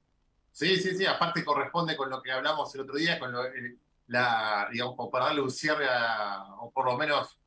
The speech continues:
un punto para, y un paréntesis para dejarlo hacia más adelante, el tema de recursos humanos y,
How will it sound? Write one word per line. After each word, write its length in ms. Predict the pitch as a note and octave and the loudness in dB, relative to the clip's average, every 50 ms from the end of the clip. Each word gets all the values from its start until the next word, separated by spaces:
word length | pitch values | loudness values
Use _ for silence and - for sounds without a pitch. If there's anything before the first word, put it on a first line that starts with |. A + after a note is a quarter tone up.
| _ _ _ _ _ | _ _ _ _ _
un 200 | C3+ C3 B2+ B2+ | -8 -8 -6 -2
punto 1040 | - D3 C#3+ C#3+ C3+ B2 - C#3 C3 B2+ B2+ A#2+ A#2 A2+ G#2+ G#2+ G2+ G2 G2 G2 - _ | 0 0 0 0 -2 -2 2 2 4 4 4 2 0 0 -2 -2 -2 -4 -6 -8 -12 _
para, 500 | - A2+ A2+ G#2+ G#2+ G#2 G2+ G2 F#2+ F#2+ G2 A2 | -8 -4 -4 -2 -2 -2 -2 -2 -4 -6 -8 -8
y 80 | A2+ | -8
un 80 | A#2 A#2 | -6 -2
paréntesis 440 | B2+ B2+ C3 C3+ C3+ C3+ B2 A2+ - | 0 0 0 0 0 -4 -8 -8 -8
para 180 | - A2+ A2 | -8 -6 -6
dejarlo 260 | A2 - C3 B2+ A#2 | -6 -6 -4 -4 -4
hacia 240 | B2 A#2 - - A2+ | -4 -4 -6 -8 -8
más 160 | B2 B2+ - | -8 -6 -4
adelante, 260 | B2 A#2+ C3+ D3 - C3+ | -4 -4 -4 -4 -6 -8
el 80 | G#2+ | -8
tema 220 | - C#3 C3+ B2+ A#2+ | -6 -4 -4 -2 -2
de 60 | A#2 | -2
recursos 440 | A#2 A#2+ - - - - B2+ B2 - | -4 -4 -4 -6 -6 -6 -8 -10 -6
humanos 480 | B2+ C3+ D3+ D#3 E3+ E3+ E3+ E3+ - _ - | -2 0 0 0 0 -2 -4 -4 -10 _ -20
y, 320 | A#2+ A2+ A2 G#2+ G#2 - | -18 -16 -14 -14 -16 -18